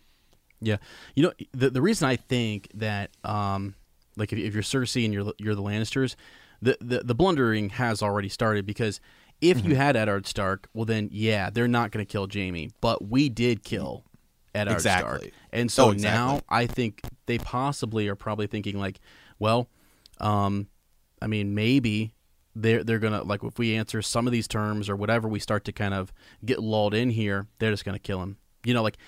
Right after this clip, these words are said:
Speaker 1: at one point, Cersei kinda said, like,
Speaker 2: Right.
Speaker 1: "He's dead. He's beyond, ob-, uh, like, obtaining. Like, there's just,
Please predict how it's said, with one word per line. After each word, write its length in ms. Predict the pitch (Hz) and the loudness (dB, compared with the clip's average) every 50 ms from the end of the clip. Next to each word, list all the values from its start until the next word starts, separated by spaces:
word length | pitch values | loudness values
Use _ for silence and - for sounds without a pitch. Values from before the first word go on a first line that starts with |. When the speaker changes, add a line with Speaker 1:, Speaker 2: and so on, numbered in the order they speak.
| - - - | -20 -10 -4
Speaker 1:
at 100 | - 127 | 0 2
one 120 | 139 151 | 2 2
point, 220 | 143 147 139 113 - | 2 2 0 -2 -2
Cersei 340 | - 131 127 117 - 127 113 | -2 -4 -2 -2 -2 -4 -4
kinda 220 | - 117 110 107 | -2 -2 -2 -2
said, 200 | 101 - 113 110 | -4 -2 -2 2
like, 80 | 104 98 | 2 2
Speaker 2:
Right. 80 | 90 90 | 2 2
Speaker 1:
"He's 100 | 123 107 | 0 2
dead. 300 | - 165 160 - - - - | 2 2 2 2 0 -8 -8
He's 200 | - 120 117 101 | -6 -4 -4 -2
beyond, 500 | - 117 117 113 113 113 117 117 113 - | -2 0 0 0 0 0 0 0 0 -2
ob-, 120 | 92 - _ _ - | -4 -6 _ _ -4
uh, 140 | - 104 113 - | -2 -2 -2 -2
like, 160 | 95 104 - | -4 -8 -8
obtaining. 460 | - 110 - - 110 104 87 78 82 - | -8 -8 -6 -4 -4 -4 -4 -6 -8 -10
Like, 160 | - 98 - | -12 -10 -8
there's 180 | - 101 - - | -8 -8 -8 -8
just, 300 | - 104 - - - - | -10 -10 -10 -10 -12 -16